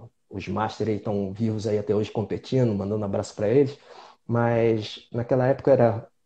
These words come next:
era a Federação de Pugilismo, né? Depois virou a Federação de Karatê do Rio de Janeiro, e aí foi crescendo, virou a C B K, virou o que vocês conhecem hoje aí. É, naquela época, o único diferente que tinha, acho que era da, da, do Sensei Kanazawa, que tá,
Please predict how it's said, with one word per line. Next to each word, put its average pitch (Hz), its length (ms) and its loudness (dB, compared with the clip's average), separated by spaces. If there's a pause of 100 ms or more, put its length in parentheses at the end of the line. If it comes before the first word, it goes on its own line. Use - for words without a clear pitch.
(140)
era 104 240 2
a - 40 -6
Federação 107 380 0
de 98 80 -6
Pugilismo, 156 560 4
né? 135 100 2
Depois 104 260 0
virou 104 280 2
a 101 40 -2
Federação 104 460 -2
de 101 100 -10
Karatê 107 380 0
do 98 80 -2
Rio 107 100 -2
de 104 60 -4
Janeiro, 131 380 4
e 156 80 4
aí 160 280 4 (340)
foi 147 140 4
crescendo, 143 600 4 (360)
virou 107 180 0
a - 20 2
C 120 160 0
B 131 160 4
K, 135 360 2
virou 113 520 2
o 107 80 -8
que - 100 -8
vocês 113 300 -2
conhecem 110 380 0
hoje 110 260 2
aí. 98 220 -2 (840)
É, 113 460 2
naquela 120 300 2
época, 143 200 0
o 156 40 6
único 175 180 2
diferente 139 400 2
que - 100 -16
tinha, 143 220 -2
acho 151 140 -4
que 147 60 2
era 139 200 6
da, 120 540 6
da, 107 640 -2 (240)
do 120 80 -14
Sensei 120 260 -4
Kanazawa, 117 540 0
que - 100 -8
tá, 107 300 -4